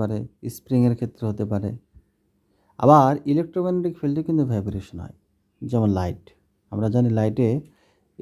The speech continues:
ইলেকট্রিক ফিল্ড এবং ম্যাগনেটিক ফিল্ড থাকে। দেখো, তোমরা একটা খেয়াল করো, সেখানে কিন্তু ইলেকট্রিক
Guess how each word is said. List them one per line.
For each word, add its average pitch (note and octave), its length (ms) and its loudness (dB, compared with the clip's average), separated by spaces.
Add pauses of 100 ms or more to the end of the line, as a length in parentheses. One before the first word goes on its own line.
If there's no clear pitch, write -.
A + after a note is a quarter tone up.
ইলেকট্রিক C#3 460 -4
ফিল্ড D#3 240 0
এবং C3 160 2
ম্যাগনেটিক G2+ 400 0
ফিল্ড E2+ 220 -14
থাকে। F2+ 140 -12 (100)
দেখো, A2+ 260 -2
তোমরা B2 220 0
একটা A#2+ 200 -10
খেয়াল G#2+ 260 -4
করো, G2+ 160 -4 (680)
সেখানে C3 340 2
কিন্তু C3 220 4
ইলেকট্রিক C3 300 -2